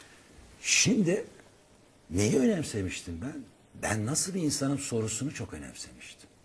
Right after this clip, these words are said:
Birileri yıldız dediyse, Allah,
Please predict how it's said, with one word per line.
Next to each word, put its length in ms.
Birileri 440
yıldız 440
dediyse, 500
Allah, 480